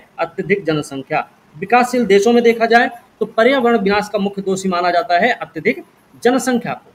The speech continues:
यद्यपि एक अमेरिकी नागरिक का औसत संसाधन उपभोग एक सोमाली नागरिक के औसत उपभोग से चालीस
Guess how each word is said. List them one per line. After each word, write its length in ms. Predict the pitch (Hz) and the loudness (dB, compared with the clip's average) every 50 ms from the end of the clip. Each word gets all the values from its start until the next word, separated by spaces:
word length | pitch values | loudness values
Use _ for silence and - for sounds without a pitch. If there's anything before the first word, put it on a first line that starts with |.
| _ _ _ _ _ _ _ - | _ _ _ _ _ _ _ -2
यद्यपि 420 | 170 214 262 - 320 311 226 240 - | 0 0 2 2 2 0 0 2 2
एक 160 | - - 240 | 2 2 2
अमेरिकी 440 | 226 - 208 226 240 240 240 - 302 | 2 2 4 4 4 4 2 0 -2
नागरिक 340 | 254 220 214 208 226 233 226 | 0 0 0 0 -2 -2 -2
का 60 | 254 226 | -2 -2
औसत 400 | - 185 190 196 196 254 247 - - | 0 0 -2 -2 -2 -4 -6 -6 -6
संसाधन 480 | 214 202 196 196 190 185 180 185 226 220 | -6 -4 -4 -2 -2 -2 0 0 -2 -2
उपभोग 680 | - 175 156 - 160 151 - 196 202 156 156 160 - - _ _ _ _ _ _ | -4 -8 -12 -14 -16 -4 0 2 2 2 2 0 -6 -12 _ _ _ _ _ _
एक 320 | 196 233 262 277 269 - 254 | 0 2 2 2 0 -2 -6
सोमाली 540 | 240 - - 196 190 185 190 208 233 247 | -6 -4 -2 -2 0 0 2 2 2 2
नागरिक 420 | 208 170 160 160 165 185 208 208 - | 0 0 0 0 0 0 -2 -2 -2
के 100 | 240 220 - - 175 | -2 -4 -2 -2 -2
औसत 360 | 185 202 196 240 233 233 - - | -2 0 0 -2 -4 -6 -10 -14
उपभोग 400 | 156 - 156 131 165 202 202 - | -14 -14 -8 -4 -4 -4 -4 -4
से 100 | 247 240 240 _ | -6 -8 -8 _
चालीस 380 | - 165 170 185 208 220 - - | -6 -6 -4 -2 -2 -4 -6 -10